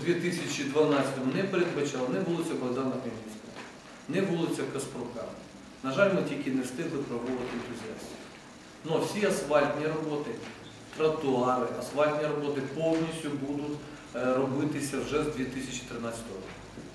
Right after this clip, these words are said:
Зараз при всьому нашому бажанню, при таких погодних умовах ми не можемо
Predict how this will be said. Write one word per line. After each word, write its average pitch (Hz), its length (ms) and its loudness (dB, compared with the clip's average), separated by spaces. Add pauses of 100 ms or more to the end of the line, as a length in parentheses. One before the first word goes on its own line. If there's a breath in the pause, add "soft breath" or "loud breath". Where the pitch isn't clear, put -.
(680)
Зараз 214 260 10
при 175 160 2
всьому 165 500 4
нашому 185 380 6 (100)
бажанню, 156 480 6
при 139 100 0
таких 139 420 -2
погодних 143 480 4 (100)
умовах 160 540 2
ми 131 120 2
не 127 160 4
можемо 123 640 0